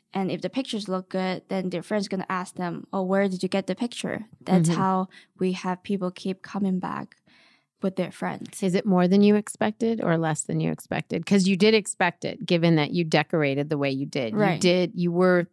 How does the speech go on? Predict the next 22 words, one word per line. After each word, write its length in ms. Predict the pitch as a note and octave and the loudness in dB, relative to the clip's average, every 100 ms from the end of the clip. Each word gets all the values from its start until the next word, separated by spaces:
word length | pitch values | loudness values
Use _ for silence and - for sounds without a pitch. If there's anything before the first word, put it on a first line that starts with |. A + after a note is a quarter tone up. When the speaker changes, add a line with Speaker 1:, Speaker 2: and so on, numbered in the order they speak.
| - | -14
Speaker 2:
thoughtful 840 | - F3+ D#3+ - - - - - - | -2 2 4 2 -6 -10 -10 -10 -8
about 460 | D#3+ D3 C#3 - _ _ _ _ _ _ _ - | -2 0 0 -6 _ _ _ _ _ _ _ -12
how 280 | - F#3 | -2 2
are 80 | E3 | 2
we 140 | E3 D#3+ | 0 0
gonna 180 | D3+ | 0
market 440 | D3 D3 D3 - - | 0 0 0 -4 -8
to 100 | D#3+ | -6
these 240 | C#3+ C3+ - | -4 -6 -6
people 360 | D#3+ D3 C#3+ | -6 -4 -2
and 100 | C#3+ | -2
how 260 | D3+ D#3+ D#3 | -2 -2 -2
are 80 | D3+ | -2
they 120 | C#3+ | -2
gonna 200 | D3 C#3+ | -2 -2
use 320 | C#3+ D3 D3 | -2 -4 -4
this 200 | D#3+ C#3+ | -6 -6
space 640 | - - C3+ C3 C#3 - - _ _ - _ | -8 -8 -6 -4 -6 -12 -20 _ _ -20 _
as 160 | D3+ D3+ | -4 -2
an 120 | D#3 - | -2 0
Instagrammable 960 | F#3 D#3 - D#3+ D#3+ C#3+ C3+ B2 C3+ | 0 0 -4 -4 -4 -4 -6 -6 -8
space. 520 | - - B2 - - | -8 -8 -8 -10 -16